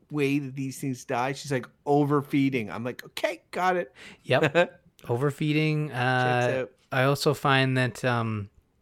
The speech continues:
Speaker 2: they, they, they prefer, like, w-, uh, warmer water. So we, we have a light for it. We leave the light on all night as well. So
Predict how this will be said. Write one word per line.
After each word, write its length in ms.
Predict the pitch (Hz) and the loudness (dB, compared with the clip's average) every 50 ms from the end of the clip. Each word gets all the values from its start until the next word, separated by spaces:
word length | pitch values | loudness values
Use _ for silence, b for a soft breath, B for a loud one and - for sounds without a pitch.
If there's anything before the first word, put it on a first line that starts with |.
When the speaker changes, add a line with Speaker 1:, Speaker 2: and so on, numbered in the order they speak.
| _ _ _ _ - - - | _ _ _ _ -20 -12 -4
Speaker 2:
they, 200 | 117 117 120 117 | -2 0 0 0
they, 280 | - - 127 120 117 | -2 -4 -2 -2 -2
they 640 | 107 120 - - 98 113 110 107 107 104 107 107 104 | -2 -4 -10 -14 -12 -12 -8 -6 -4 -4 -4 -4 -6
prefer, 560 | 104 - - 107 - - - 110 107 107 107 | -6 -8 -10 -10 -10 -8 -6 -4 -2 -2 -2
like, 320 | 107 104 104 98 - - B B B B B B B B B B B B B B | -2 -4 -6 -6 -8 -12 B B B B B B B B B B B B B B
w-, 120 | 160 156 - | -8 -6 -6
uh, 220 | 120 120 104 104 92 90 - _ _ - | -6 -6 -6 -8 -10 -12 -16 _ _ -8
warmer 400 | 143 127 123 120 123 131 131 131 135 | -4 0 0 2 2 2 0 0 2
water. 440 | 131 127 131 135 143 143 147 143 - _ | 2 2 2 2 0 0 -2 -4 -6 _
So 320 | - - - - 131 120 113 | -14 -10 -4 -2 0 0 0
we, 360 | 113 117 117 113 113 110 113 | 0 -2 -2 -2 -2 -4 -4
we 160 | 113 110 104 | -6 -6 -4
have 120 | 107 110 | -4 -2
a 40 | 104 | -4
light 280 | 101 101 101 107 104 - | -2 -2 -4 -4 -6 -8
for 260 | - - 123 120 117 | -8 -4 -2 0 0
it. 160 | 117 113 - 117 | -2 -2 -6 -8
We 100 | 120 110 | -8 -6
leave 180 | 107 107 107 101 | -6 -6 -6 -6
the 80 | 104 | -4
light 200 | 101 101 104 104 | -4 -4 -2 -2
on 220 | 107 101 104 101 104 | -2 -4 -4 -4 -6
all 160 | 98 98 101 | -6 -8 -8
night 260 | 98 98 98 101 98 | -8 -8 -8 -8 -8
as 140 | 98 98 95 | -10 -12 -10
well. 280 | 98 98 95 98 101 101 | -10 -10 -10 -8 -10 -10
So 380 | - - - 101 98 98 101 | -10 -12 -12 -12 -12 -12 -14